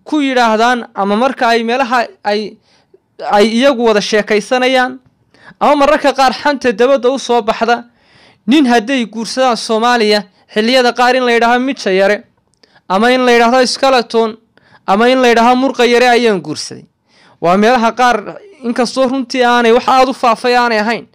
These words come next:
oo hablaheenna iyo haweenkeennu baa yihiin kuwa karaamaysan,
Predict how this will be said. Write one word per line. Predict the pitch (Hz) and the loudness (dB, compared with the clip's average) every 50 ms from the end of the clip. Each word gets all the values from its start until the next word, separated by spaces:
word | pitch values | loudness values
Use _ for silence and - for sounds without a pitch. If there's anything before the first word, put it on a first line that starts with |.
| _ _ _ _ _ _ _ - | _ _ _ _ _ _ _ -8
oo | 185 | -4
hablaheenna | 180 196 208 240 262 254 247 247 240 226 226 220 208 | -2 -2 -2 0 0 0 0 0 0 0 0 0 0
iyo | 214 214 208 | 0 0 0
haweenkeennu | 208 202 214 240 269 285 277 - 277 262 247 254 | 2 2 2 2 0 0 -2 -4 -4 -4 -2 0
baa | 247 240 233 | 0 0 2
yihiin | 226 226 233 220 | 2 0 0 -2
kuwa | 214 - 240 240 233 | -2 0 0 0 0
karaamaysan, | - 240 240 226 226 226 233 226 220 - 262 254 | 2 0 2 2 2 2 2 0 -2 -2 -4 -4